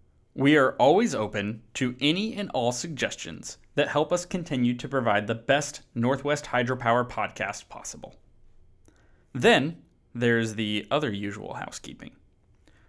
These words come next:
Firstly, there's the reviews. We encourage you to give us feedback on your favorite listening platform. Positive reviews contribute to audience growth, and audience growth means more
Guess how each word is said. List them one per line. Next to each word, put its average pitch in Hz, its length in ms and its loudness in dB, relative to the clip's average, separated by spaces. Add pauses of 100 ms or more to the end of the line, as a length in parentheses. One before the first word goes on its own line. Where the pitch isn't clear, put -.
(120)
Firstly, 143 680 -2
there's 104 320 -4
the 107 140 -2
reviews. 151 600 -2 (760)
We 131 140 4
encourage 165 480 0
you 175 100 -2
to 175 160 -4
give 127 180 2
us 139 140 2
feedback 104 560 0
on 120 140 2
your 123 120 4
favorite 123 460 0
listening 120 380 -2
platform. - 640 -2 (600)
Positive 185 440 4
reviews 98 460 -6
contribute 117 560 -4
to - 220 -4
audience 104 380 -2
growth, 110 520 -8
and 113 280 -4
audience 131 340 -2
growth 104 360 -8
means 120 320 2
more 147 560 0